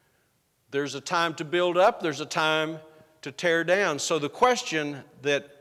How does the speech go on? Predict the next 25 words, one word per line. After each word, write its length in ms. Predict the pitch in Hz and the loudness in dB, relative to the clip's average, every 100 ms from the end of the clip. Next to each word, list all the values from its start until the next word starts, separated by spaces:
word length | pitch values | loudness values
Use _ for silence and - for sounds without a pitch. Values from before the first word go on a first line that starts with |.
| - _ _ _ | -20 _ _ _
it 320 | 147 156 - 147 | 0 0 -2 -2
is, 480 | 151 165 190 - - | 2 2 2 -2 -4
what 240 | 156 190 | -2 -2
time 360 | - 202 196 208 | 2 4 6 4
is 200 | 226 131 | 4 2
it? 180 | - - 117 | -6 -8 -8
And 100 | 143 | -2
we 100 | 208 | 0
need 140 | 220 | 0
to 60 | 196 | -4
be 120 | 196 | -2
discerning. 680 | 175 - 202 196 180 113 101 | -2 -2 -2 -2 -4 -8 -4
I 80 | 180 | -2
think 160 | 254 | -2
we 100 | 214 | -2
need 80 | 208 | -4
to 60 | 185 | -4
be 100 | 180 | -6
discerning 460 | 156 - 202 190 | -4 -2 0 0
about 220 | 160 151 143 | -2 -2 -4
the 60 | |
times 380 | - 160 160 143 | -6 -4 -4 -8
we 120 | 147 | -8
live 240 | 143 131 110 | -6 -8 -10
in. 200 | 101 | -14